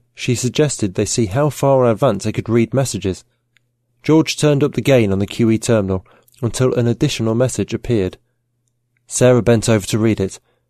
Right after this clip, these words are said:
then gasped and took a couple of steps back. "Is that a joke? Tell me it's a joke." "Joke? No. What do you mean?" Sarah gave him a wild look and ran down the hall.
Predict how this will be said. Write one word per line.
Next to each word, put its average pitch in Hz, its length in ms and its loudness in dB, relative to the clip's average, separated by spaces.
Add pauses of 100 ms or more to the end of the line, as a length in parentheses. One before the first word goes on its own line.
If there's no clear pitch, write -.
then 107 140 -4
gasped - 460 -2
and 98 100 -4
took - 180 -8
a - 40 -20
couple 110 220 -4
of 101 60 -4
steps - 300 -4
back. 95 360 -4 (1000)
"Is - 80 -6
that 233 100 2
a 247 80 2
joke? - 440 0 (180)
Tell 180 240 4
me 131 140 6
it's 131 120 2
a 127 40 2
joke." 120 420 2 (800)
"Joke? 131 460 0
No. 151 480 2 (300)
What 151 480 -2
do 180 60 2
you 175 100 4
mean?" 160 360 2 (960)
Sarah 113 340 0
gave 110 180 2
him 104 100 -2
a 101 40 0
wild 104 360 2
look 104 200 -4
and 95 160 -6
ran 107 180 2
down 98 200 0
the 98 80 -4
hall. 95 320 -4